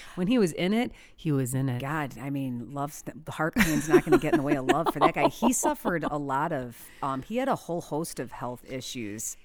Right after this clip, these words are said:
Speaker 2: He survived heart attacks, cancer,
Speaker 1: Yeah.
Speaker 2: diabetes.
Speaker 1: Yeah.
Speaker 2: He even wrote books about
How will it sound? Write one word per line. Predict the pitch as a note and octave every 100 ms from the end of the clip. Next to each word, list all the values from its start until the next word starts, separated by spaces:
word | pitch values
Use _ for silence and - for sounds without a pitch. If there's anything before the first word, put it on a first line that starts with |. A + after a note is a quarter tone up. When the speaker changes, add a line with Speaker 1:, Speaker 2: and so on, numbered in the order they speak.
| - -
Speaker 2:
He | F#3
survived | G3+ G3+ D#3 B2+ A#2+
heart | - D#3
attacks, | D#3 - B2+ A#2+ - -
cancer, | - D#3 D3+ D3+ D3 G#2+ F#2 - -
Speaker 1:
Yeah. |
Speaker 2:
diabetes. | G#3 G3 D3 C3+ B2 G#2+ F2 A2 - - G#3+
Speaker 1:
Yeah. | G#3+ - -
Speaker 2:
He | C4+
even | A#3 F#3+
wrote | F#3+ F3+ -
books | A#3 - -
about | C3+ A#2 A#2+